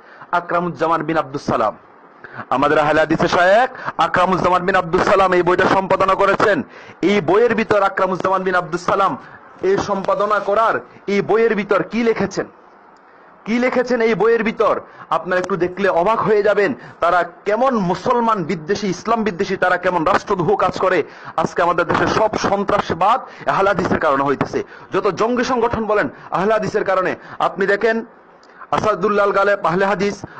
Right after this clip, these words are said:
আপনি দেখেন যতজন গ্রেপ্তার হয়েছে, শেখ আব্দুর রহমান আহলে হাদিস, আপনি দেখেন এভাবে বাংলা ভাই আহলে হাদিস, আতাউর রহমান সানি আহলে হাদিস, জসিমউদ্দিন রহমান আহলে হাদিস, আপনি যতজনকে দেখেন এরা সবাই আহলে হাদিস।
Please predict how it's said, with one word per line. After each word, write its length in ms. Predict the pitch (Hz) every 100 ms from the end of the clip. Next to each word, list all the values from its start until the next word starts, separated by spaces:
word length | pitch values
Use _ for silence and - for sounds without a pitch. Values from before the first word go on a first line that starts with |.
| -
আপনি 260 | 165 170
দেখেন 440 | 185 185 202 214 196 - - -
যতজন 400 | 175 190 202 160
গ্রেপ্তার 380 | 185 190 196
হয়েছে, 380 | 196 190 196 196
শেখ 260 | 180 202 190
আব্দুর 260 | 185 165
রহমান 320 | 190 202 196 185 -
আহলে 180 | 151 196
হাদিস, 420 | 196 185 202 202 - - -
আপনি 240 | 175 185
দেখেন 400 | 190 190 208 190 - -
এভাবে 300 | 165 180 202
বাংলা 320 | 170 190 196 190
ভাই 160 | 196
আহলে 240 | 175 180 202
হাদিস, 480 | 202 190 202 202 - - -
আতাউর 320 | 170 196 196
রহমান 220 | 190 202
সানি 320 | 202 190 196
আহলে 260 | 180 180 202
হাদিস, 400 | 202 196 202 - - -
জসিমউদ্দিন 480 | 160 190 202 185 202
রহমান 280 | 196 202 190
আহলে 260 | 196 220
হাদিস, 280 | 214 196 - - -
আপনি 200 | - 233
যতজনকে 640 | 139 240 262 285 311 320
দেখেন 340 | 311 - 226 - - - - - - - - - - -
এরা 180 | 185 214
সবাই 420 | - 190 208 254
আহলে 260 | 170 202
হাদিস। 500 | 180 175 226 - -